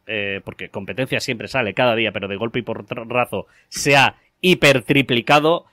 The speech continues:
hipercuadruplicado, ¿de acuerdo? De negocios web que se montan, aprovechate del kit digital, te ofrecemos este paquete, este paquete, te montamos tu web, te montamos tu red social. Vuelvo a decir, personas que no tienen ni puñetera idea, ¿de acuerdo?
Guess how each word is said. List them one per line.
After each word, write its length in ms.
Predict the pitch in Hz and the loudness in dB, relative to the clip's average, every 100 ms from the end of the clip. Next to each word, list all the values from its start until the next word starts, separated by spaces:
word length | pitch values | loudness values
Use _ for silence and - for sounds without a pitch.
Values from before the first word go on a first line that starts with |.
| - | -6
hipercuadruplicado, 1120 | 139 143 131 139 127 127 120 120 107 151 151 | -2 0 2 4 4 4 0 -2 4 4 4
¿de 60 | 147 | 0
acuerdo? 420 | 120 139 147 156 _ _ | 0 0 0 -2 _ _
De 200 | 123 127 | -2 0
negocios 440 | 123 131 143 147 123 | 2 0 2 2 2
web 240 | 143 135 | 0 0
que 120 | 139 | -4
se 120 | - | -2
montan, 400 | 135 147 143 147 | -2 -2 0 0
aprovechate 500 | 135 120 123 143 135 | 2 -2 -2 -2 -4
del 320 | 135 135 135 120 | -2 -2 -4 -6
kit 180 | 139 131 | -6 -4
digital, 560 | 135 - 165 151 160 | -4 -4 0 2 2
te 80 | 156 | 0
ofrecemos 460 | 123 120 131 127 - | -6 -6 -6 -6 -6
este 220 | 127 127 | -6 -4
paquete, 420 | 123 135 165 165 | -4 0 0 0
este 160 | 143 123 | -6 -6
paquete, 480 | 117 135 156 165 - _ | -4 -2 0 -2 -4 _
te 100 | - | -6
montamos 420 | 117 113 127 127 - | -4 -2 -4 -4 -6
tu 100 | 127 | 0
web, 220 | 156 156 | 0 0
te 100 | 120 | -4
montamos 340 | 117 123 127 | -4 -4 -4
tu 100 | 127 | -4
red 140 | 123 127 | -4 -4
social. 540 | 131 127 151 170 190 _ _ _ _ _ | -4 0 2 2 0 _ _ _ _ _
Vuelvo 220 | 104 117 | -6 0
a 40 | 131 | 0
decir, 240 | 147 123 | 0 -2
personas 380 | 101 92 143 117 | -4 -6 -6 -6
que 80 | 107 | -8
no 80 | 123 | -6
tienen 320 | 135 113 104 | -6 -6 -8
ni 140 | 110 | -10
puñetera 720 | - 139 135 127 110 175 214 175 | -6 -2 0 -2 0 0 2 2
idea, 460 | 123 131 139 240 - | 4 4 4 2 -4
¿de 160 | 123 | -2
acuerdo? 520 | 117 117 120 147 - | 0 0 0 0 -2